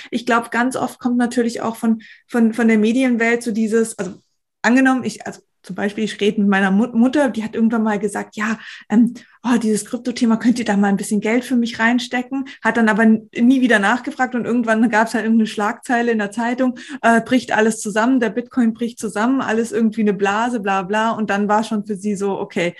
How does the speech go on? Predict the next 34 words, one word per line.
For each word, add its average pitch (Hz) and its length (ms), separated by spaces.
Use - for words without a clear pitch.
nee, 165 280
das 208 120
kann 220 160
ja 202 120
ne-, - 160
nicht 240 160
funktionieren.“ 190 560
Also 208 140
was 277 200
ist 320 160
da 277 80
draußen 277 420
auch 220 100
so 233 120
ein 233 260
bisschen 247 300
das 226 160
Problem, 233 840
ähm, 226 520
was 220 260
die, 220 360
ich 220 120
sag 226 180
mal, 220 120
die 202 340
allgemeine 214 680
Gesellschaft, 208 960
ähm, 220 340
über 233 220
diese 214 240
Kryptowelt 202 720
denkt, 214 480
weißt 180 260
du? 214 260